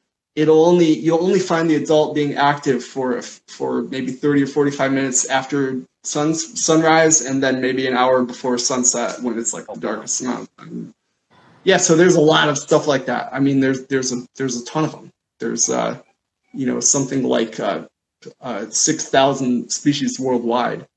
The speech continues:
Uh, in my area, we have, um, four sixty-two is the latest count.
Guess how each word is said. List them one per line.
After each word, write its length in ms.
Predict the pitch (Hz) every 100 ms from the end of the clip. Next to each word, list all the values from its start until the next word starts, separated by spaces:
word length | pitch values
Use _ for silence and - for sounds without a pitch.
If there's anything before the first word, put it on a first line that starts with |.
| _ _ _ _ -
Uh, 180 | 123 123 113
in 100 | 143
my 220 | 147 165
area, 500 | 143 135 120 117 117
we 280 | 127 123 127
have, 640 | 123 127 120 113 - -
um, 580 | 127 120 113 113 113 110 - _ _ _ - - - _ - - - - - - _ - _ -
four 300 | - 151 151
sixty-two 840 | - 151 - 135 - 135 110 -
is 160 | 120 117
the 80 | 123
latest 380 | 120 113 113 -
count. 220 | 98